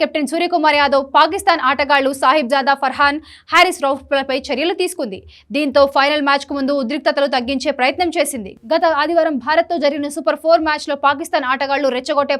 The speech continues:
ప్రయత్నం చేశారు. ఈ మ్యాచ్ లో బౌండరీ లైన్ వద్ద ఫీల్డింగ్ చేస్తూ పాకిస్తాన్ పేసర్ హారిస్ రౌఫ్ అతి చేశాడు. భారత్కు చెందిన ఆరు రఫేల్ జెట్ ఫ్లైట్లను కూల్చామని, యుద్ధంలో తమదే విజయమని పేర్కొంటూ ఆరు సున్నాగా సైగలు చేశాడు. అంతకుముందు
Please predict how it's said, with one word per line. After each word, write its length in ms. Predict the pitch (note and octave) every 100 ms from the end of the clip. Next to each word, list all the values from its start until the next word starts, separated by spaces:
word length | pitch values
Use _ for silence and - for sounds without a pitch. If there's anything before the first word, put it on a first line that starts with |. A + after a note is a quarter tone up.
| A#3+
ప్రయత్నం 320 | B3+ D4+ D4+
చేశారు. 320 | C#4 C4+ G#3 - - - C#4+
ఈ 40 | D#4+
మ్యాచ్ 180 | D4 C#4+ C#4+
లో 40 | A#3+
బౌండరీ 280 | C#4+ C#4 C#4
లైన్ 160 | C4+ C4+
వద్ద 140 | C4 C4 E4
ఫీల్డింగ్ 340 | F4 E4+ D#4
చేస్తూ 240 | C#4+ C#4+ C#4 C#4+
పాకిస్తాన్ 500 | D4+ F#4 F#4+ E4+ D4 C#4
పేసర్ 320 | C#4+ C#4 C#4+ - - -
హారిస్ 300 | E4+ F#4 F4+ C#4
రౌఫ్ 240 | C#4+ C#4 - _ -
అతి 120 | C4 C#4+
చేశాడు. 360 | F#4+ C#4+ G3 - - G#3
భారత్కు 300 | D#4 E4+ F4
చెందిన 260 | D#4 D4 C#4+ C#4+ C4
ఆరు 160 | D#4+ D#4+
రఫేల్ 340 | A#3+ B3 F4+ D#4
జెట్ 180 | D4 - -
ఫ్లైట్లను 380 | C4 C#4+ D4+ C#4+ -
కూల్చామని, 520 | F4 F4+ F#4 D#4+ C4+ C#4+ - - B3
యుద్ధంలో 360 | C#4+ D#4 D4+ D4
తమదే 260 | D4 C4+ D4 B3
విజయమని 380 | B3 D#4 D4+ D4+
పేర్కొంటూ 360 | C#4 C#4 C4+ C#4+ B3+ D4+
ఆరు 180 | F#4+ G4+
సున్నాగా 400 | G4 C#4 C#4 A#3 C4+
సైగలు 260 | - E4+ F4+
చేశాడు. 320 | E4 C4 G3 - _ - -
అంతకుముందు 440 | D4+ D#4+ D#4 D4+